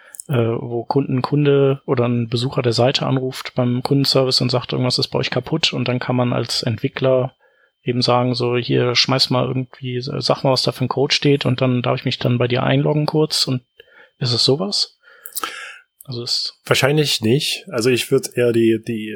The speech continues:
Speaker 2: ich seh die, die praktischen Anwendungen eher in Automatisierung, wenn man halt seine, seine eigene Cloud-Instance irgendwo hat und da dann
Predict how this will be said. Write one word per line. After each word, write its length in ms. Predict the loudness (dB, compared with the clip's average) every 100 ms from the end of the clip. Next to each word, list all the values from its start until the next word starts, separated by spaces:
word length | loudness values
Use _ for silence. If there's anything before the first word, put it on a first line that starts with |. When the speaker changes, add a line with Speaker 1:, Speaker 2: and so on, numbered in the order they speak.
| -10
Speaker 2:
ich 140 | -4 0
seh 140 | 2
die, 300 | 4 2 0 -6 _ _ _ -10
die 60 |
praktischen 560 | -6 -6 -4 -2 0 0
Anwendungen 640 | 0 2 2 4 2 0
eher 540 | -2 0 2 2 0 -2
in 580 | -6 -4 -4 -6 -10 -14 -18 _ _ _ _ _ _ _ _ _ -2
Automatisierung, 880 | 0 2 2 4 4 4 2 0 _
wenn 120 | -6
man 100 | -2
halt 140 | -2 -2
seine, 300 | -4 -2 -4
seine 260 | -4 -4
eigene 200 | -2 -2
Cloud-Instance 800 | -4 -4 -4 -2 -2 -2 -2 0
irgendwo 260 | 0 0 -2
hat 320 | -4 -6 -6
und 200 | -4 0
da 100 | 2
dann 400 | 2 2 0 -6